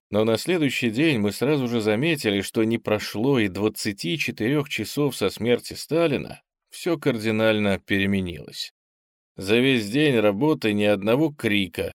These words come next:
бесследно исчезло «Подтянись, не разговаривай, ложись, руки назад!». Москва боялась переворота,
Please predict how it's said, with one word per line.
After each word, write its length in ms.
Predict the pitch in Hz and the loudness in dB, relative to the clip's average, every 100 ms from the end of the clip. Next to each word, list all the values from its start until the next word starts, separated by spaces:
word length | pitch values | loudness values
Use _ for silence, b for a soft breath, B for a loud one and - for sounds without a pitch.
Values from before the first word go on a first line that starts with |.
| - | -14
бесследно 880 | 95 113 120 - 107 127 147 123 123 | 0 2 2 0 0 2 2 0 0
исчезло 760 | 113 - 117 135 113 120 117 95 | 0 0 2 2 2 4 4 4
«Подтянись, 920 | 127 143 147 151 151 170 175 156 - | 4 2 4 2 6 6 6 4 0
не 160 | 101 110 | 2 4
разговаривай, 840 | 113 98 123 143 170 170 165 139 | 4 4 6 8 8 8 8 8
ложись, 580 | 117 107 131 170 175 - | 6 6 6 6 6 4
руки 360 | 104 110 110 | 4 4 4
назад!». 640 | 110 117 127 160 175 156 - _ _ _ _ _ _ - | 2 4 6 6 6 4 -2 _ _ _ _ _ _ -4
Москва 560 | 101 107 - 120 156 127 | -2 -2 -2 -2 0 2
боялась 560 | 113 113 143 135 120 | 4 4 2 0 -2
переворота, 960 | - 120 120 113 107 123 117 - - | 0 4 6 6 6 6 2 -4 -10